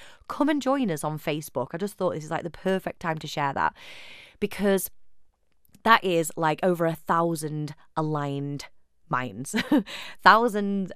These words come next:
aligned souls in there. So that is a really, really safe space to learn, to share. I share the podcast in there. I go live in there fortnightly. I share posts, motivational stuff in there. So that, if you're like, "Oh, I don't have anyone in my group or community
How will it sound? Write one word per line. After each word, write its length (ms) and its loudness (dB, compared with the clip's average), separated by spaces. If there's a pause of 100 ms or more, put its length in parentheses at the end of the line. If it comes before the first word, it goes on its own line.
aligned 640 0
souls 460 -4
in 140 -6
there. 240 -6
So 120 -8
that 200 0
is 120 -12
a 200 -14
really, 260 -2
really 260 -2
safe 280 -6
space 340 -6
to 100 -8
learn, 340 -2
to 120 -14
share. 460 4
I 220 0 (260)
share 240 4
the 60 0
podcast 460 -2
in 60 -6
there. 240 2
I 80 0
go 140 0
live 480 2
in 100 -4
there 180 2
fortnightly. 840 0 (400)
I 80 -4
share 200 -4
posts, 440 0
motivational 580 -2
stuff 220 -8
in 80 -2
there. 180 2 (300)
So 260 0 (340)
that, 480 2
if 160 -6
you're 200 2
like, 320 0
"Oh, 260 -14 (340)
I 120 -2
don't 240 0
have 420 -6
anyone 320 0
in 60 -4
my 140 -4
group 280 -6
or 80 -6
community 760 -8